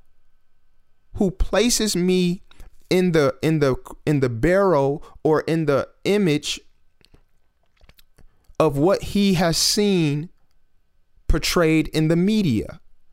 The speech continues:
and how he's seen we portrayed ourselves. He can view me as the image that he has seen. And no, it's not right.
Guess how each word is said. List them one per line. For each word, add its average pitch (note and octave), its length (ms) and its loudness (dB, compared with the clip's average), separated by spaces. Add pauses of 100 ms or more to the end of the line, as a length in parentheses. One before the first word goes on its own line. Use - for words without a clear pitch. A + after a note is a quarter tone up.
(880)
and D3+ 140 2
how F3 240 2
he's F3 280 2
seen F3 440 0
we E3 160 0
portrayed E3 640 0
ourselves. D#3+ 880 0 (240)
He A3 180 0
can E3+ 240 0
view F#3 260 0
me G3+ 320 0
as D#3+ 320 0
the - 220 -4
image D#3 380 -2
that C#3 240 -2
he D#3+ 280 -2
has C#3+ 200 0
seen. G3 540 -6 (1400)
And F#3+ 200 2
no, A#3 220 4
it's G#3+ 160 0
not G3+ 280 0
right. F3+ 640 -2